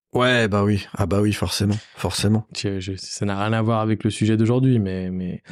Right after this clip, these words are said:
Speaker 2: tu vois, je, je suis encore un, un, un, un, un petit poussé, euh, euh, sur les réseaux sociaux, en ayant parti de zéro et en ayant,
Speaker 1: Ouais.
Speaker 2: euh,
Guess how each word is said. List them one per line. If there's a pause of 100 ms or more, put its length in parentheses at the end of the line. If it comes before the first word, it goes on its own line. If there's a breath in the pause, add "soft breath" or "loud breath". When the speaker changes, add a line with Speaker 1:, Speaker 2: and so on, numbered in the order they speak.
(320 loud breath)
Speaker 2:
tu
vois,
je,
je
suis
encore
un,
un,
un, (240)
un,
un
petit
poussé,
euh, (720 loud breath)
euh,
sur
les
réseaux
sociaux, (100)
en
ayant
parti
de
zéro
et
en
ayant,
Speaker 1:
Ouais.
Speaker 2:
euh,